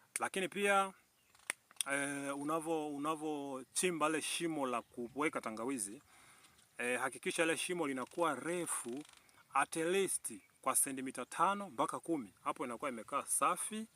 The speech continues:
umeona? Na kati ya shimo na shimo, hakikisha kunakuwa kuna sentimita ishirini mpaka thelathini kati ya shimo na shimo.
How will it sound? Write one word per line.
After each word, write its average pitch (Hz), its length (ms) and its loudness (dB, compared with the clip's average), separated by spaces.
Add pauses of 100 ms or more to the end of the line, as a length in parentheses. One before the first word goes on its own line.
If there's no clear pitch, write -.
(260)
umeona? 113 400 -4 (560)
Na 139 540 6 (220)
kati 190 320 2
ya 143 180 4
shimo 190 500 0
na 139 160 0
shimo, 143 520 0 (460)
hakikisha 151 560 -2
kunakuwa 131 320 -4
kuna 131 180 -2
sentimita 117 480 -2
ishirini 226 800 -2 (360)
mpaka 135 260 2
thelathini 113 680 -2 (920)
kati 143 280 2
ya 127 60 0
shimo 202 440 -2
na 113 80 -2
shimo. 120 420 -2